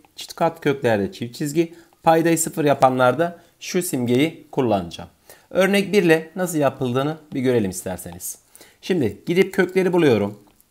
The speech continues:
X kare eksi dört eşittir sıfır ise x kare dört. Neyin karesi dört? Bir ikinin, bir de neyin? Eksi ikinin. İki tane kök buradan buldum. Bir de beş eksi x sıfır ise x ne geldi? Beş geldi.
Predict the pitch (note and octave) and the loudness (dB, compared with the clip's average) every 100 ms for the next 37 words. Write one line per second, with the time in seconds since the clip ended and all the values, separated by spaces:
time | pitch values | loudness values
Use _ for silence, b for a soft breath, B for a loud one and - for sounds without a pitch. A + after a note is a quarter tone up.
0 | _ C#3+ D3 - F#3 F3+ D3+ D3 C#3 - | _ -8 -6 0 2 4 4 2 0 -4
1 | C3+ C3 B2 B2 - C3 B2 D3 C3 C#3+ | -2 2 4 2 -4 -8 -6 -6 -6 -6
2 | B2+ - C#3 - G#2 - G2+ G2+ - - | -4 -4 -4 -4 -6 -4 -2 -2 -4 -10
3 | A#2+ - D#3 D3 C3 B2 G2+ G#2 - b | -10 -2 2 2 2 2 0 -2 -14 b
4 | b D3 F3 F#3+ F#3 D#3 - C3 C3 C#3 | b 2 2 2 2 2 0 0 2 2
5 | - - D#3+ D3+ D3+ A#2 A#2+ D3+ - _ | -4 -2 0 0 0 0 0 -2 -10 _
6 | _ _ - C3+ D3 D3+ C3+ D#3+ - _ | _ _ -10 -2 2 4 2 0 -8 _
7 | _ - C#3 B2+ - G#2 - F2 F2+ - | _ -4 -2 -2 -2 -4 -4 -10 -12 -12
8 | - - C#3 A#2 B2 D3 D3 B2+ A#2+ A#2 | -12 0 2 2 0 -4 -4 -4 2 2
9 | G2+ E2+ D#2 - b b b b B2 E3 | 0 -6 -12 -18 b b b b -4 0
10 | F#3+ E3+ G3+ G3+ - F3 D#3+ - - D#3+ | 0 2 0 0 -4 -2 -2 -2 -2 0
11 | C#3+ - - G#3 G#3 F3+ F3+ - F#3 F#3 | 0 -2 -4 -4 -4 -6 -6 -4 -4 -4
12 | - - _ - C#3+ - F3+ E3 D3 D3 | -12 -20 _ -10 -6 -2 2 4 4 4
13 | F3+ F3+ _ - C#3+ D3 C#3 - G2 F2 | -2 -8 _ -16 -2 0 0 -2 -4 -6
14 | F2 | -10